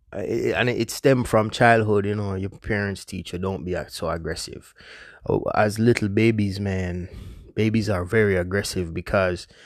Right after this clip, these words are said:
that's the only way they know. They want what they want, and that's all they want. They don't care if you're in their way. They will cry and scream and kick and all that kind of things. Now, when we were young, you know, that was all cute and all that. But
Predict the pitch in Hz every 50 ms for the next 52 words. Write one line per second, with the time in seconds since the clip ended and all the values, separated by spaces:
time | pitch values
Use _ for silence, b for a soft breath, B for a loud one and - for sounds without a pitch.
0 | B B B B B - 107 - 131 123 113 117 117 110 104 107 104 101 98 98
1 | 98 95 98 101 101 98 92 90 87 - - - - - 95 98 98 101 107 110
2 | 110 104 98 110 95 82 104 107 104 101 110 104 101 92 92 - - - - 90
3 | 90 87 87 92 92 90 - - - 92 95 95 92 95 95 92 90 87 90 -
4 | - 67 82 95 98 104 101 98 - - - 98 98 92 85 - B B B B
5 | B B B B B - 95 - - 92 92 95 95 73 104 113 110 107 104 104
6 | 104 113 120 123 131 131 117 95 92 90 87 80 - - - 123 110 110 107 110
7 | 101 95 101 - - - - 113 107 107 104 92 87 85 80 - - 113 85 -
8 | 85 82 87 85 87 92 90 85 - - - - 87 80 80 76 - - - 80
9 | 78 - - B B B B B B B B B 113 123 123 123 127 123 123 127
10 | 127 120 120 117 117 120 151 196 202 190 175 170 170 175 - b b b b b
11 | 135 147 147 139 127 117 90 113 131 131 117 120 113 107 107 104 - - - 123
12 | 117 107 107 104 - 95 98 95 95 87 87 90 85 - - B B B B B
13 | B B B B B 107 113 110 104 95 -